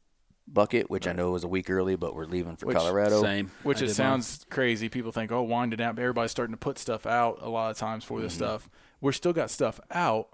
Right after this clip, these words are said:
Speaker 2: but if you follow the Lucky Buck
Speaker 1: Program.
Speaker 2: manual
Speaker 1: Yeah.
Speaker 2: programming,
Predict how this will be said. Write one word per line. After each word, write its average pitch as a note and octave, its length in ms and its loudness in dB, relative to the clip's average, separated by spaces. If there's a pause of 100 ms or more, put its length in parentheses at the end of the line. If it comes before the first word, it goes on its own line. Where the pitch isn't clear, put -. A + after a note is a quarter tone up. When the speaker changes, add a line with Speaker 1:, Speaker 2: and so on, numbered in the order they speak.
(140)
Speaker 2:
but B2 440 2
if B2+ 220 -4
you C3+ 80 -2
follow C3+ 440 2
the A#2+ 140 -2
Lucky A#2+ 480 -4
Buck A#2 400 -2 (1120)
Speaker 1:
Program. C3+ 360 6
Speaker 2:
manual A#2+ 200 4
Speaker 1:
Yeah. A#2+ 80 0
Speaker 2:
programming, A#2 680 2